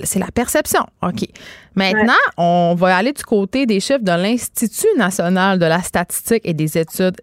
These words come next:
Speaker 1: économiques. OK, selon une enquête qui a été menée, les femmes s'acquittent des trois quarts des tâches domestiques et y passent en moyenne,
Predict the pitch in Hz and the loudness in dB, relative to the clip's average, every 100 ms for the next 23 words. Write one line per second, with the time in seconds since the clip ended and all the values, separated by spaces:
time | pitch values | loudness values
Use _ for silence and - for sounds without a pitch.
0 | - 151 143 160 175 214 381 466 - - | -4 -4 -2 0 2 2 2 -2 -6 -20
1 | - - - 170 - 339 320 - - 175 | -20 -12 -4 -4 0 -2 -2 -4 -2 0
2 | 202 208 175 170 220 226 175 - 185 180 | 2 2 2 0 0 -2 -4 -2 0 2
3 | 262 330 - 170 160 202 202 - - 226 | 2 0 0 0 0 -2 -2 -6 -4 -2
4 | 185 - - 320 311 311 320 220 185 180 | -2 -4 0 0 2 0 2 0 0 -2
5 | 180 160 160 180 - 330 359 - 180 196 | 0 -2 -2 -6 -4 -4 -2 -2 -2 0
6 | 196 202 175 165 180 202 | -2 0 0 0 2 0